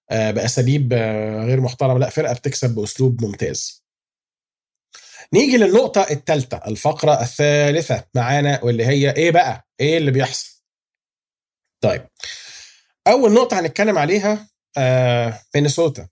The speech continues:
إيه بقى؟ طب إحنا، إحنا جبنا جوبير ليه؟ يعني أنتوا ك-، كمينيسوتا تيمبر وولفز، أنا مش قادر أفهم التريد ده خالص.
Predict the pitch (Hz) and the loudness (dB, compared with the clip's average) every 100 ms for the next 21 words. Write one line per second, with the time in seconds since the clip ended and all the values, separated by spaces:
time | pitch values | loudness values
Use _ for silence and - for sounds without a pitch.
0 | _ _ _ _ _ _ _ _ - 175 | _ _ _ _ _ _ _ _ -2 0
1 | 170 131 139 143 151 - - 156 214 269 | 0 0 -2 -2 -4 -4 -4 0 2 2
2 | 160 190 185 131 92 - 98 101 107 113 | 0 0 2 0 -2 -8 -10 -6 -6 -6
3 | 107 117 110 - 110 113 - 170 147 156 | -4 -2 -4 -2 -4 -4 -4 -4 -2 -2
4 | 165 120 131 156 143 - - _ _ _ | 0 2 2 2 -2 -8 -16 _ _ _
5 | _ _ _ _ 127 139 131 - 180 131 | _ _ _ _ 0 2 2 0 2 2
6 | 175 - 151 117 107 104 127 143 123 117 | 2 0 -2 -2 -2 -2 0 2 0 -4
7 | 104 82 - - - | -6 -8 -10 -12 -16